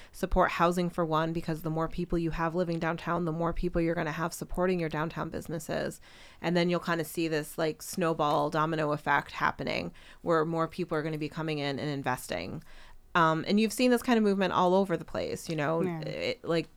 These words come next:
Speaker 1: what's happening in Holyoke is not a unique situation. It's just, um, we're hopefully at the, at the home stretch of, of making it happen. And I feel that the energy in terms of the partners involved, the city's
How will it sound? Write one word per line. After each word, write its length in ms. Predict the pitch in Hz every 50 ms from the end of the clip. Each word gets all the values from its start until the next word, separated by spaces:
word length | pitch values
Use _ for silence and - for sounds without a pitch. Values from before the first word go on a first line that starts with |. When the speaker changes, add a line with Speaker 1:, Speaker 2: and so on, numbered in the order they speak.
| - -
Speaker 1:
what's 240 | 185 175 180 180
happening 320 | - 196 185 180 196 196 190
in 80 | 180
Holyoke 380 | 175 165 180 170 160 156 156 -
is 120 | 170 165
not 260 | - 165 160 151 - -
a 20 |
unique 340 | 165 156 160 165 160 151 -
situation. 640 | - 156 147 - 160 147 139 147 151 - - 151
It's 220 | 165 160 - - -
just, 440 | - 160 139 135 151 - - - - - - - - - - - - - - - - -
um, 540 | - 165 160 156 151 151 147 143 139 147 156 156 - - _ _ _ _ _ _ _ - _ _ _ - - _ _ - -
we're 160 | 165 175 175
hopefully 480 | 180 214 220 208 - 208 196 180 175 175
at 200 | 143 156 156 -
the, 220 | - 156 151 147 -
at 140 | - 151 -
the 60 | 160 151
home 260 | - 170 160 156 156
stretch 380 | - - - 156 143 143 -
of, 180 | - 151 151 -
of 200 | - - 160 156
making 300 | 160 156 151 151 - 151
it 100 | 156 147
happen. 420 | 160 - 151 143 - - - 135 151
And 220 | 151 156 156 160 160
I 120 | 160 160
feel 240 | 151 - - 165 156
that 160 | 165 156 156
the 140 | - 160 -
energy 520 | - 165 156 165 156 - - 156 156 156
in 100 | 156 160
terms 360 | 156 - 160 156 165 160 160
of 280 | 143 143 147 151 143 - - - - - - - - - -
the 80 | 170
partners 460 | - - 190 185 - 190 190 180 170 180
involved, 640 | 180 180 170 180 175 175 170 170 170 165 165 170 - - - - - - - -
the 100 | - 170
city's 600 | - - 185 175 180 175 170 175 170 165 165